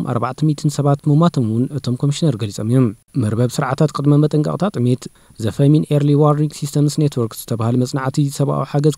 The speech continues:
ዘካይድ ጉጅለ ኣብ ቀረባ እዋን ኣብ ትግራይ ኣብ መጀመርታ ክልተ ሽሕን ዒስራን ኣርባዕተን ኣቆጻጽራ ፈረንጂ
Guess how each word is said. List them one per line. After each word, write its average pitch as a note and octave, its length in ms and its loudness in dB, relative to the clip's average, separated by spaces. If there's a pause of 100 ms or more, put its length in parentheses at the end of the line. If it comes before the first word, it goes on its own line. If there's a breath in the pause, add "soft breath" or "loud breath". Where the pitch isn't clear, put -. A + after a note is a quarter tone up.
(120)
ዘካይድ D3 340 0
ጉጅለ A2 280 -4 (200)
ኣብ - 180 -6
ቀረባ A#2 300 0
እዋን D3 260 4
ኣብ C#3+ 100 0
ትግራይ C#3+ 240 0
ኣብ C#3+ 120 0
መጀመርታ D3 480 2
ክልተ C#3+ 200 -4
ሽሕን - 220 -6
ዒስራን D3+ 300 0
ኣርባዕተን A#2 400 -2
ኣቆጻጽራ B2 460 -4
ፈረንጂ B2 300 -2